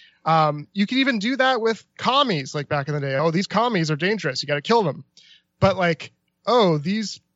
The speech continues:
poor workers that have covid nineteen, kill them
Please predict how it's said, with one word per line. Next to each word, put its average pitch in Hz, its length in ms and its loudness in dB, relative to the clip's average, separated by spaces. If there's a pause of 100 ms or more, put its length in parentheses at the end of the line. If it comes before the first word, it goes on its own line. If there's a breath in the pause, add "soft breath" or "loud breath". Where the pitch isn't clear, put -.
(280)
poor 202 340 2
workers 226 600 -2
that 165 160 -14
have 170 220 -2
covid 185 280 0
nineteen, 180 540 -2
kill 190 280 0
them 320 400 2